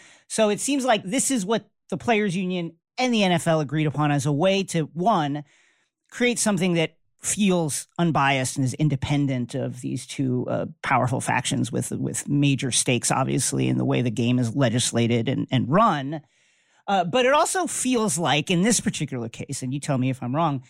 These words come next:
as a way to kind of, like, shirk responsibility. Hey, this is Sue L. Robinson's thing. Uh, now,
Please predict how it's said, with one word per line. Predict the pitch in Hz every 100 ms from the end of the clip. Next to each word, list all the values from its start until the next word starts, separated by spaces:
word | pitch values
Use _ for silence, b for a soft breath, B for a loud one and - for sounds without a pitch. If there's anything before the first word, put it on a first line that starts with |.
| b -
as | 214
a | 247
way | 240 311 285
to | 262
kind | - 269 262
of, | 226
like, | 214 190
shirk | - - 208 _
responsibility. | 180 - 180 131 151 139 120
Hey, | 139 247 202 139 113 _ _ _ _
this | 180 285 262
is | 226
Sue | 247
L. | 226 165
Robinson's | 208 175 165 156 135
thing. | - 165 156 147 B B B B -
Uh, | 185 165 b b
now, | 208 202 190